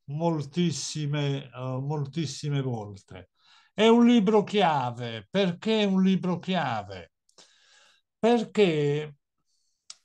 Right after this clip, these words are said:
la tesi fondamentale di Evola è che non c'è più nulla da fare, eh. Con la seconda guerra mondiale hanno vinto le forze,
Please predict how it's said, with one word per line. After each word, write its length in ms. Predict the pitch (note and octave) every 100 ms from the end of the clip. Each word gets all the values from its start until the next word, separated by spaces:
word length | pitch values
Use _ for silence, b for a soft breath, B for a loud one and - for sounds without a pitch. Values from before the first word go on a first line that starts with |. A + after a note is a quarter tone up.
| _ _ _ _ _ E3
la 280 | G3 F#3+
tesi 680 | F#3+ B3+ B3 G#3+ - F#3+ F#3
fondamentale 1000 | - F#3+ F#3+ F#3+ F#3 F3 - F#3+ F3+ E3+
di 180 | D#3 E3
Evola 840 | C#3+ B2 A#2 A#2+ A#2+ A#2+ C3 B2+ _ _ _ _ _ _ _
è 220 | - G3+ G3
che 160 | A3
non 260 | G#3 A3 G#3
c'è 280 | - A#3 A#3
più 180 | A3
nulla 520 | G#3 G#3+ A#3 A3 G#3+ G3
da 140 | F#3
fare, 880 | F#3 D3 A2+ G#2 G2+ A2+ C3+ D3 _
eh. 80 | B2
Con 160 | F3+ G3+
la 140 | F#3+
seconda 500 | G#3 G3+ A3 G#3+ G3+
guerra 280 | F#3 G#3 G3+
mondiale 1000 | F#3+ F#3+ F#3 F#3 D3 C3 C3 C3+ C#3+ C#3+ _ _ _ _
hanno 500 | D3+ F#3 G#3+ G#3 G#3
vinto 880 | F3+ G#3 D#3 C3 B2 - C3+ C#3 C#3+
le 260 | D#3+ F3+
forze, 1080 | E3+ G3+ G#3 G3 E3+ C#3+ - E3+ E3+ D#3+ D3+